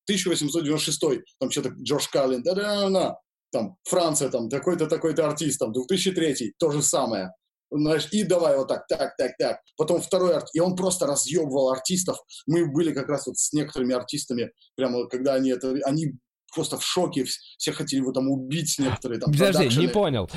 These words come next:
Speaker 2: То есть ваши французские комики пиздили шутки, которые,
Speaker 1: Да.
Speaker 2: типа, посмотрели там... э,
Speaker 1: Ну,
Speaker 2: Луи
Speaker 1: короче,
Speaker 2: Си-,
Speaker 1: они пиздили, да-да-да, вот
Speaker 2: и
Speaker 1: американские
Speaker 2: этот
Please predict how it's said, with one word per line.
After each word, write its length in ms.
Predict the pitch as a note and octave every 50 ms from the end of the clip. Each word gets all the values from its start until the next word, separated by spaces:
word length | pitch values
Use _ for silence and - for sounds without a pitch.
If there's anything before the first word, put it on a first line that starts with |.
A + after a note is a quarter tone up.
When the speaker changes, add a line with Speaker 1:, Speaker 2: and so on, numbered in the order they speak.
| F3+ C#3+ -
Speaker 2:
То 120 | E3+ G#3
есть 280 | G3 D3 - - - -
ваши 400 | - A#2+ B2 F3 G#3 A3+ - G#3
французские 760 | F3+ - G3+ G#3 G3+ - - F#3+ E3+ D#3 C#3 - - D3 C#3
комики 440 | C#3 - G3+ F#3+ D#3+ D3+ C#3+ - C#3
пиздили 480 | B2 - - A#3 A3 F3+ E3 F#3+ E3 E3+
шутки, 640 | D#3 - - E3+ C#3+ C#3 - - C3+ C#3 D3 C#3+ -
которые, 600 | - D3+ C#3+ D3 F#3+ G3+ - F#3+ F#3 F3 E3+ D#3+
Speaker 1:
Да. 40 | C#3+
Speaker 2:
типа, 220 | - F#3+ F3 F3+
посмотрели 920 | D3+ - E3 - - E3 D#3+ - E3+ F#3 F3+ E3 D3+ D3 C#3 C3+ C3 B2+ B2
там... 420 | - C3+ B2 B2 B2 A#2+ A#2+ B2
э, 300 | B2+ B2+ B2+ B2 A#2+ B2 B2 B2+
Speaker 1:
Ну, 0 |
Speaker 2:
Луи 80 | C#3+ D3+
Speaker 1:
короче, 220 | D3+ - A3+ -
Speaker 2:
Си-, 40 | A3+ G3
Speaker 1:
они 180 | G3+ G#3+ G#3+
пиздили, 340 | F#3 B3+ B3 G3+ A#3 G#3+ F#3+
да-да-да, 600 | D#3+ G3 G3+ F#3+ F3+ F3 F3 E3+ E3+ E3+ D#3 C#3
вот 160 | C3+ C#3 C3 -
Speaker 2:
и 20 |
Speaker 1:
американские 460 | D3 D3+ D3+ D#3 E3 E3+ E3 E3 F#3 A3+
Speaker 2:
этот 200 | B3+ A#3+ B3